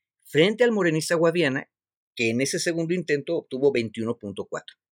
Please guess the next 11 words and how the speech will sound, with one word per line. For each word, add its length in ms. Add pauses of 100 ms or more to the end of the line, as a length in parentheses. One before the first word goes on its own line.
(640)
El 120
tercer 280
lugar 220
fue 160
para 180
Ricardo 340
Mejía 260
Verdeja, 420
del 180
P 120
T, 280